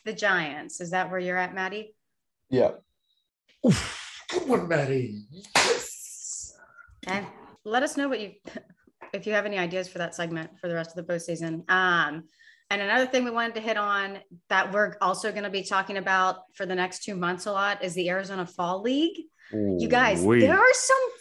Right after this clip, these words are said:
Speaker 1: freaking dudes going this year. Like, it's gonna be extremely entertaining to keep up with. And if you haven't pay-, paid close attention to the Arizona Fall League before, like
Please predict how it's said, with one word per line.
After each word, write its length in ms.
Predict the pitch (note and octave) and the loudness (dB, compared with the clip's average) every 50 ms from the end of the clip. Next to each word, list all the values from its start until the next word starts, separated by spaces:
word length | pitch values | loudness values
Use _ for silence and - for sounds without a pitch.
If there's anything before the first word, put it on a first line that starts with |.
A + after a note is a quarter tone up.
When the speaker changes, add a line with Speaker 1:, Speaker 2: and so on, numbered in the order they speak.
| - - - - | -20 -20 -10 -4
Speaker 1:
freaking 720 | C#4+ D4 D4 D#4 E4+ E4 D4+ D#4+ D#4 D4+ C#4 C#4 B3+ B3+ C4 - - - _ - | -2 0 4 6 6 4 6 4 4 4 4 4 2 0 -2 -10 -20 -16 _ 2
dudes 800 | - B3+ C4 C4 C4 B3+ B3 A#3 A3+ G#3+ F#3+ E3+ E3 - - - _ _ _ - | 4 6 8 8 8 6 4 2 0 -4 -6 -8 -10 -10 -12 -14 _ _ _ -2
going 380 | A#3 A3+ G#3+ G3 G3 G3 F#3 F3+ | 2 2 2 2 0 -2 -2 -2
this 240 | F3+ F3 E3+ - - | -2 -4 -4 -4 -4
year. 260 | F3 E3 D3+ C#3 D#3 - | -4 -2 -2 -4 -4 -2
Like, 200 | F#3+ G3+ F#3+ G3+ - | -2 -2 -2 -2 0
it's 220 | G#3+ A3+ A#3+ - - | -2 -2 -2 -2 -2
gonna 200 | C#4+ C4+ B3 G#3+ | -2 -2 0 -2
be 500 | F#3+ G#3 G3 F#3 F3+ F3 F3 F3 F3 - _ _ _ _ _ _ _ _ _ _ _ _ _ _ _ - | -2 -2 0 0 0 0 0 -2 -6 -14 _ _ _ _ _ _ _ _ _ _ _ _ _ _ _ -6
extremely 840 | A3+ - - - - - - - A#3 A3+ A3+ A3 A3 A3 G#3+ G3 F3+ F#3 | -6 -4 -4 -6 -10 -8 -4 0 2 2 2 2 0 -2 -2 -2 -2 -2
entertaining 500 | F#3 F#3 F3+ F3+ G#3 F#3 F3+ F3 F3 F3 | -2 -4 -4 -4 -4 -2 -2 -2 -4 -4
to 100 | F#3 F3 | -8 -8
keep 220 | - F#3+ F3 F3+ | -8 -6 -2 -2
up 200 | E3+ E3+ E3+ - | -2 -4 -4 -6
with. 240 | F3+ D#3 C3+ - - - _ - | -6 -4 -6 -6 -10 -10 _ -2
And 240 | F#3+ F#3 F#3 F3 - | -2 -2 -2 -2 0
if 260 | F3+ F#3+ F#3 F#3 - - - _ _ _ _ | 0 0 0 -2 -6 -20 -20 _ _ _ _
you 180 | - F#3+ G3 F#3+ | -8 -6 -4 0
haven't 380 | G3+ A3 A#3 A#3+ A#3+ G#3+ - - | 2 2 4 4 2 -2 -4 -4
pay-, 320 | - A3 G#3 E3 - - - | -2 -2 0 -2 -2 -6 -4
paid 340 | A3 G#3 G3 F#3+ F3+ F3 - | -2 -2 -2 -2 -4 -8 -10
close 300 | - - A3 G#3+ G#3 G#3 | -2 0 0 0 0 -2
attention 420 | G3+ - G3+ F#3+ F#3 F3 G3 F3+ | -6 -4 -4 -4 -4 -4 -6 -6
to 100 | F3 F#3 | -6 -4
the 120 | E3+ F3 F3 | -4 -2 -2
Arizona 340 | F3+ F3+ E3+ F3+ E3+ E3+ E3+ | -2 -2 -2 -4 -4 -4 -2
Fall 220 | - F#3 F3 E3+ | -2 -2 0 0
League 300 | E3+ F3 E3+ E3+ D#3+ D#3+ _ _ - | 0 -2 -2 -4 -6 -10 _ _ -8
before, 640 | E3+ E3+ - - C4 C4 A3+ G3+ F#3+ F#3+ F#3+ F#3 - | -8 -6 -2 0 2 2 4 2 2 0 -2 -4 -4
like 220 | F3+ E3 E3 | -6 -6 -6